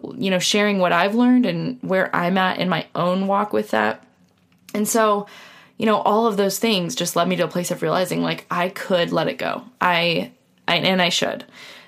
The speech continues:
And so I listed it, I got the offer, and, you know, here we are. So I, I signed the papers on Tuesday, and that was,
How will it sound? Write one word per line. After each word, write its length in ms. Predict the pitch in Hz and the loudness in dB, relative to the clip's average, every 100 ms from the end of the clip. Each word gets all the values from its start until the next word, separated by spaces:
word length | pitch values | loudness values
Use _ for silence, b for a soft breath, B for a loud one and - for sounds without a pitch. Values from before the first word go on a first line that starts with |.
| - | -2
And 220 | 196 202 | 0 0
so 580 | - 233 233 226 220 214 | 2 4 4 4 2 2
I 140 | - | 2
listed 320 | 190 190 - | 2 0 0
it, 280 | 190 185 - _ _ - - | 0 0 -4 _ _ -20 -10
I 80 | - | -2
got 180 | 170 - | -2 0
the 120 | - | 2
offer, 640 | 214 214 208 190 185 - - | 2 2 2 2 2 -2 -2
and, 460 | 175 175 165 170 | 0 2 2 2
you 60 | 180 | 2
know, 100 | 190 | 2
here 180 | 185 165 | 2 2
we 80 | |
are. 260 | 190 - - | 2 0 -2
So 460 | - 185 175 165 165 | 0 4 4 4 2
I, 300 | 175 170 - | 2 0 0
I 260 | 160 165 - | -2 -2 -4
signed 360 | - 214 214 | 0 2 2
the 60 | 220 | 2
papers 360 | 226 202 196 196 | 0 2 0 0
on 160 | 180 | -2
Tuesday, 640 | 180 180 175 165 160 160 - | -2 -2 0 0 0 0 -2
and 140 | 165 | -2
that 160 | 165 - | 0 0
was, 520 | - 160 151 156 - | 0 0 -2 -4 -10